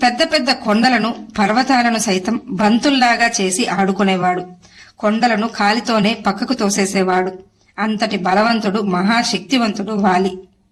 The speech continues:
వాలి గురించి, వాలి యొక్క శక్తి గురించి విన్న రావణుడు వాలిని ఓడించి తనను తాను గొప్ప శక్తివంతునిగా నిరూపించుకోవాలనుకుంటాడు.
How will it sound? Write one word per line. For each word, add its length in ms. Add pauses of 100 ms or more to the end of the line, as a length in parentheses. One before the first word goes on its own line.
(360)
వాలి 380
గురించి, 540 (160)
వాలి 320
యొక్క 220
శక్తి 360
గురించి 340
విన్న 260
రావణుడు 600 (300)
వాలిని 380
ఓడించి 680 (300)
తనను 220
తాను 260
గొప్ప 340
శక్తివంతునిగా 880
నిరూపించుకోవాలనుకుంటాడు. 1400